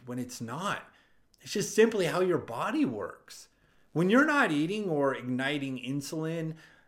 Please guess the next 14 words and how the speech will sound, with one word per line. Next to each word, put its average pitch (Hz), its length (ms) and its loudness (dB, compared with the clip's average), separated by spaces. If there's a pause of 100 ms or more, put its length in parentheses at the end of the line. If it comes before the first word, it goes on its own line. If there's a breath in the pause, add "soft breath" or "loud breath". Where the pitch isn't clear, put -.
(520 loud breath)
you're 208 200 -2
fasting. 156 640 -4 (320)
When 151 140 0
you're 226 100 8
sleeping, 233 720 0 (240)
you're 190 260 4
fasting. 196 580 0
I 120 40 -4
hate 214 180 -4
to 151 80 -2
break 180 300 0
it 151 100 -8
to 131 120 -8
you, 92 240 -10